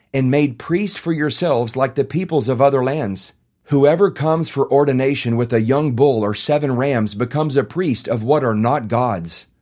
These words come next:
But as for us, the Lord is our God, and we have not forsaken him. We have priests ministering to the Lord who are sons of Aaron, and Levites for their service.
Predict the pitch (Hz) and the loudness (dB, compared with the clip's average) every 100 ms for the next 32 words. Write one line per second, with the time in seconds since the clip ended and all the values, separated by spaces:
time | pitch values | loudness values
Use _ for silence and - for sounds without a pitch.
0 | _ _ - 131 139 160 - 139 120 123 | _ _ -4 2 4 2 0 0 2 2
1 | 104 - - _ _ _ 113 139 123 139 | 0 -6 -10 _ _ _ 0 2 6 6
2 | 160 135 123 117 113 98 101 92 90 - | 6 4 0 0 -2 -2 -4 -4 -6 -14
3 | _ _ 135 123 131 175 143 104 113 143 | _ _ -2 0 2 2 2 2 2 0
4 | - 131 - 127 127 98 104 85 - _ | 0 -4 -2 -2 -2 -4 -4 -6 -10 _
5 | _ _ _ 110 175 185 170 110 - 185 | _ _ _ 0 2 4 2 0 -4 0
6 | 160 117 - 120 139 175 180 190 185 151 | 0 0 -2 0 2 2 0 0 -2 0
7 | 147 131 135 131 104 139 123 - 160 175 | 0 0 2 2 2 0 0 -2 -2 -2
8 | 139 113 131 135 104 90 - _ _ 139 | 0 -2 -2 -2 -2 -4 -8 _ _ -2
9 | 127 127 185 143 117 95 - 135 127 120 | 0 2 2 2 0 -2 -4 -2 0 -2
10 | - 139 127 95 - - | -2 -2 -2 -4 -6 -8